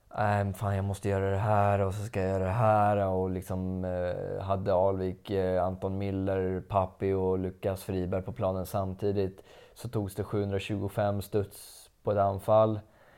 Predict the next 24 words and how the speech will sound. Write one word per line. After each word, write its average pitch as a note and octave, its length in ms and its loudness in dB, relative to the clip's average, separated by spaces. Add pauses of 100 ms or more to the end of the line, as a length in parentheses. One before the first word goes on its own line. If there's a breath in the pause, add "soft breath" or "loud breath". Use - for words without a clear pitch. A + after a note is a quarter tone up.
(520 soft breath)
Eh, G2+ 640 6
och G#2 220 -2
så - 100 -10
var G2 80 0
skottklockan F#2 580 -2
nere. F2 280 0
Liksom G2 340 -4
att - 160 -4
när G2 100 2
han B2+ 280 2
kom C#3 220 2
in A2+ 420 2 (220)
så - 460 -6
hände C3 380 4
det D#3 80 8
någonting. F#2 440 0 (1120)
Mm, G2+ 440 -6
det A#2+ 220 -8
skapades. C3 1000 6
Han A#2 180 -2
spelade A#2+ 600 8 (1200 soft breath)
väldigt C#3 760 4
bra A2 280 8
försvarsspel. G#2 680 4